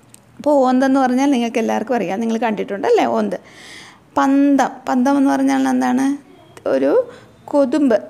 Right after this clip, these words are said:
തെങ്ങിൽ നിന്ന് കിട്ടുന്ന ആ കൊതുമ്പിൽ എന്താണ്, ആ, എണ്ണ, ആ, അല്ല, sorry, തുണി ചുറ്റി അതിൽ എണ്ണ ഒഴിച്ച് തീ കത്തിക്കുന്നതിനെയാണ് എന്ത് പറയുന്നത്? പന്തം. ഓക്കെ, ചന്ത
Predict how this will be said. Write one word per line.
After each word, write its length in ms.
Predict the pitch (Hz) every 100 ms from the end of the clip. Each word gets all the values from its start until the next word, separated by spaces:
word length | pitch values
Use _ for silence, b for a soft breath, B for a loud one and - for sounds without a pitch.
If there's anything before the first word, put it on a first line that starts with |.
| -
തെങ്ങിൽ 200 | 254 262
നിന്ന് 180 | 262 262
കിട്ടുന്ന 300 | 262 254 254
ആ 180 | 254 254
കൊതുമ്പിൽ 680 | 254 226 226 240 247 240 254
എന്താണ്, 920 | 370 440 - - - 240 247 247 247 254 262 B B B B -
ആ, 260 | 233 226 226
എണ്ണ, 400 | 226 220 226 233 - - _ - 220
ആ, 40 | 226
അല്ല, 220 | 208 202
sorry, 320 | 196 240 202 -
തുണി 280 | 240 240 277
ചുറ്റി 720 | 277 214 185 - - 294 539 - B B
അതിൽ 240 | - 226 233
എണ്ണ 380 | 220 214 247 262
ഒഴിച്ച് 280 | 196 - 370 494 - -
തീ 140 | 294
കത്തിക്കുന്നതിനെയാണ് 760 | 370 - 214 226 220 226 220 302
എന്ത് 120 | 415
പറയുന്നത്? 400 | 349 302 285 302 -
പന്തം. 320 | 285 202 170 - - -
ഓക്കെ, 240 | 349 240 - B B B B -
ചന്ത 480 | 294 254 247 247